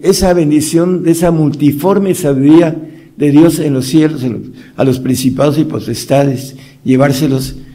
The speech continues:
para que guardemos los cielos, como nos maneja que para siempre, el veintidós cinco que,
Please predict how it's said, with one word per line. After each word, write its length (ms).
para 220
que 140
guardemos 760
los 160
cielos, 400
como 480
nos 140
maneja 380
que 120
para 240
siempre, 680
el 120
veintidós 880
cinco 560
que, 320